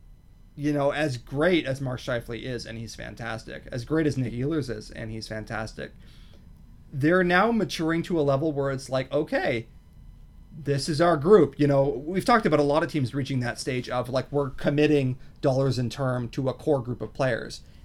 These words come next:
And a couple years ago, I thought the core group of players that Winnipeg would be committing to was a bit of an awkward fit because several of them are older,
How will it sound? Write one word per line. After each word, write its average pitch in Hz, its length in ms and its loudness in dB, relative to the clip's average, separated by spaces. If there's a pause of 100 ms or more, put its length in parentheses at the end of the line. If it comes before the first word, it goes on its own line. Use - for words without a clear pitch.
(120)
And 131 480 -2 (160)
a - 80 -8
couple 226 240 0
years 196 200 0
ago, 160 240 2
I 147 120 4
thought 147 320 -2
the 143 100 -4 (220)
core 156 200 -4
group 143 200 -2
of 135 100 -6
players 127 320 -2
that 117 260 -2
Winnipeg 123 320 -4
would 123 120 -6
be 110 80 -6
committing 190 340 -4
to 247 300 -2 (1040)
was 147 160 2
a 160 40 0
bit 226 100 8
of 285 80 2
an 240 80 4
awkward 208 340 2
fit 202 380 2 (200)
because 151 600 0
several 151 300 0
of 135 80 0
them 127 160 0
are 120 100 -6
older, 147 460 -2